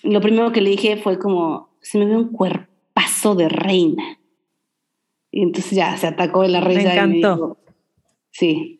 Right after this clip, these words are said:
Speaker 1: cómpratelo". Y lo usé, bueno, un día sí y el otro también. Era muy feliz con mi trajecito verde. Y sí,
Speaker 2: Ujú.
Speaker 1: obviamente, pues, creciendo me di cuenta que,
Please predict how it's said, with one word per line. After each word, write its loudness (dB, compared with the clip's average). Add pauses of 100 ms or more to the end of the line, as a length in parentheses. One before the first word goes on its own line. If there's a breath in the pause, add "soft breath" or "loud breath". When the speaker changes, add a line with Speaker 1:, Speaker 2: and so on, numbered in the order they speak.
(120)
Speaker 1:
cómpratelo". 0 (880)
Y 2
lo 4
usé, 2
bueno, 0
un 2
día 0
sí -2
y 0
el -2
otro -2
también. 0
Era -2
muy 0
feliz -2
con 0
mi -4
trajecito -2 (680 loud breath)
verde. 0 (140)
Y 2
sí, 4
Speaker 2:
Ujú. 0
Speaker 1:
obviamente, 2
pues, -2
creciendo 2
me 2
di 0
cuenta 0
que, 0